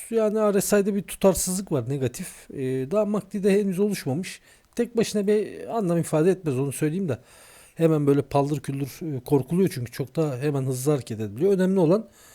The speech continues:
yirmi sekiz seksenin kırılıp kırılmadığı burada.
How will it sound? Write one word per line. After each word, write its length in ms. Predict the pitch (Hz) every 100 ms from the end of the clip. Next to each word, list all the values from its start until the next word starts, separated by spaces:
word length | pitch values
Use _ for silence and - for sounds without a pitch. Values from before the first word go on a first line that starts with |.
| - _
yirmi 240 | 240 240 165
sekiz 240 | 139 -
seksenin 400 | - 117 - 156
kırılıp 380 | 175 151 135 160
kırılmadığı 520 | - 160 151 117 107
burada. 240 | 104 98